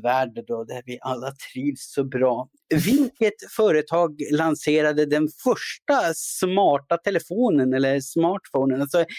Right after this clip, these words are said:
en telefon med skärm och appar som kunde göra lite andra saker än att bara just telefonera. Och jag ska som ledtråd säga att det inte är något av de bolag vi under tjugohundratalet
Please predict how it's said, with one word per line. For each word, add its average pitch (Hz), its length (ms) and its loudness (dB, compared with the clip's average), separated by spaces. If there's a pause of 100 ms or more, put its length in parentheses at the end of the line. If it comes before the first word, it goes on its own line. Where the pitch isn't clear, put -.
(160)
en 208 200 0 (160)
telefon 233 640 0
med 220 140 2
skärm 170 540 0
och 170 180 2 (340)
appar 147 180 0
som 156 220 0
kunde 160 220 -2
göra 147 300 4
lite 156 280 0
andra 180 480 2
saker 135 520 0 (300)
än 151 140 2
att 143 100 0
bara 135 260 2
just 123 360 -4 (220)
telefonera. 147 880 2 (220)
Och 208 60 6
jag 214 100 2
ska 226 200 0
som 240 180 2
ledtråd 247 560 2
säga 180 300 2
att 165 100 -4
det 165 220 0 (320)
inte 147 380 -2 (120)
är 156 200 2
något 143 400 2
av 131 180 -4
de 135 280 0
bolag 131 500 2 (240)
vi 151 180 2
under 143 440 0
tjugohundratalet 170 1040 0